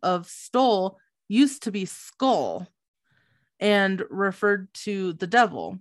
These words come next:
The town zip code begins with six six six, the number symbolizing the devil, and the date inscribed over the door was removed, indicating the church was possessed." So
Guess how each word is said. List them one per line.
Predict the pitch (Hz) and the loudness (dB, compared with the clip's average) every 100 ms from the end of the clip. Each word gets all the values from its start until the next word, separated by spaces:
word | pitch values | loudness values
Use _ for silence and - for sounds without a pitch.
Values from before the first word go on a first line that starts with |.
| _ | _
The | 208 | -2
town | 202 214 233 220 | 0 2 2 0
zip | 262 277 - | -2 -4 -2
code | 185 180 175 185 | 0 0 -4 -10
begins | 185 185 180 185 | -6 -4 -4 -6
with | 170 | -8
six | - 175 - | -8 -10 -10
six | 175 - | -14 -8
six, | - 226 - - - - _ _ _ _ | -2 -2 -2 -18 -20 -20 _ _ _ _
the | 208 | 2
number | 214 214 220 | 4 4 2
symbolizing | 214 208 196 190 175 170 175 175 | 2 -2 -2 -2 -4 -6 -10 -8
the | |
devil, | 170 180 170 139 139 - _ _ - | 0 0 0 -6 -8 -10 _ _ -4
and | 202 202 | 0 2
the | |
date | 196 233 240 | 4 2 2
inscribed | 220 - 214 196 180 - | -4 -4 0 0 0 -6
over | 190 190 | -8 -6
the | 180 | -8
door | 170 202 226 | -4 0 0
was | 190 170 | -2 -6
removed, | 175 170 160 151 190 - - | -10 -8 -8 -10 -10 -16 -10
indicating | 202 196 202 190 190 185 | -6 -4 -2 -2 -2 -6
the | 180 | -8
church | - 175 - | -8 -8 -10
was | 180 - | -16 -16
possessed." | - 175 170 - - - - _ _ _ _ _ | -14 -8 -8 -8 -14 -20 -20 _ _ _ _ _
So | - 240 240 247 247 | 0 4 4 4 0